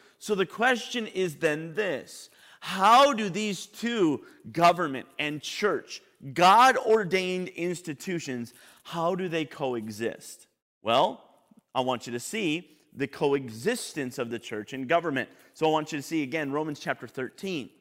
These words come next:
Romans chapter thirteen. Now we're gonna take some time quickly and run through this. Now these are very, very clear. I don't want to disrupt this passage at all. I don't want to read into this passage.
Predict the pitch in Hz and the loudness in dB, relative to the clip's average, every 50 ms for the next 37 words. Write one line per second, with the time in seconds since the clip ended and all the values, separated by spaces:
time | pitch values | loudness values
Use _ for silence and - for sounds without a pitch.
0 | _ _ _ _ _ _ _ _ _ _ - 131 147 151 135 - - 151 - - | _ _ _ _ _ _ _ _ _ _ -6 -4 -4 -4 -2 -2 -4 -4 -4 -4
1 | 123 - 156 143 139 - 190 147 135 139 160 170 180 160 - 202 190 - - - | -8 -6 -6 -6 -6 -4 -4 -2 -2 -2 -2 -2 -4 -4 -4 -4 -4 -4 -6 -12
2 | 165 160 - 202 190 190 175 170 151 - 208 - - 180 165 160 160 - - - | -14 -10 -6 -4 -2 -2 -2 -4 -4 -6 -6 -6 -4 -4 -4 -4 -4 -8 -18 -20
3 | - - - 139 131 127 143 143 143 139 - - 220 220 202 143 120 - - - | -14 -10 -8 -6 -4 -2 -2 -2 -4 -4 -6 -4 -4 -2 -2 -2 -2 -4 -6 -14
4 | - - - _ _ _ _ _ _ _ _ _ _ _ - 160 160 147 143 175 | -20 -20 -20 _ _ _ _ _ _ _ _ _ _ _ 0 0 0 0 0 -2
5 | 202 214 190 196 175 160 147 131 117 120 175 190 214 208 196 196 196 190 190 180 | -2 0 2 2 2 2 0 -4 -2 0 2 4 4 4 4 2 2 0 -2 -4
6 | - - _ _ - 104 113 120 180 190 185 185 175 170 165 160 156 - - - | -8 -12 _ _ -18 -12 -4 0 2 2 4 4 2 2 2 0 -2 -4 -8 -4
7 | - 190 185 170 131 101 - - - _ _ _ _ _ _ _ _ _ _ _ | 0 2 2 2 2 0 -2 -8 -18 _ _ _ _ _ _ _ _ _ _ _
8 | _ _ _ _ - 151 156 156 160 165 165 - - 156 160 165 - - - - | _ _ _ _ 0 2 2 4 4 2 2 2 0 -2 -2 -2 -2 -4 -6 -2
9 | 170 151 143 131 127 147 143 - - - 123 143 165 190 196 - - - - - | 0 0 0 0 -2 -4 -4 -4 -8 -6 0 4 4 4 2 0 -10 -20 -20 -20
10 | _ _ _ _ _ _ _ _ - 143 175 180 170 180 - - 190 175 170 170 | _ _ _ _ _ _ _ _ -4 0 0 0 0 0 -2 2 4 4 4 4
11 | - 180 156 139 151 165 156 165 160 143 - - - _ _ _ _ _ _ - | 2 -4 -8 -6 -6 -4 -2 0 0 -2 -2 -6 -12 _ _ _ _ _ _ -2
12 | - 143 160 160 165 170 175 175 170 160 160 175 180 180 170 180 180 196 202 202 | 0 2 2 2 2 2 2 2 2 2 0 -2 -2 -2 -4 -2 -2 -2 -2 -2
13 | - - 170 147 147 131 - - 147 117 101 101 - - - | -4 -6 -6 -6 -6 -6 -6 -4 -4 -4 -4 -4 -10 -16 -20